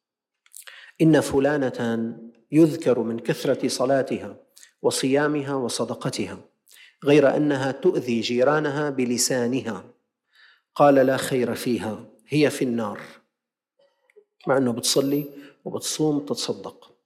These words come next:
قال: "وإن فلانة يذكر من قلة صيامها وصدقتها وصلاتها،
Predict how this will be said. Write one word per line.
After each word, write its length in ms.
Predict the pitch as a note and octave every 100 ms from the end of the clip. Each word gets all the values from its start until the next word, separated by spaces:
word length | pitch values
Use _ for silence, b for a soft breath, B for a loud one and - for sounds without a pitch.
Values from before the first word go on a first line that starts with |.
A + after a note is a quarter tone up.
| _ _ _ _ _ _ B B B B
قال: 240 | - E3+
"وإن 360 | D#3+ D3+ F3+ F3
فلانة 920 | - D#3+ D#3+ D3 C3+ C#3+ B2 A#2+ A#2+ -
يذكر 420 | D3+ F3 - C#3+
من 180 | B2+ A#2+
قلة 380 | A#2+ - E3+ C#3 C#3
صيامها 580 | B2 C3 C3+ B2+ A2 A2
وصدقتها 680 | A2+ C3 B2+ B2+ D#3 D3
وصلاتها، 720 | C3 A#2 C#3 B2 A#2 G2+ G#2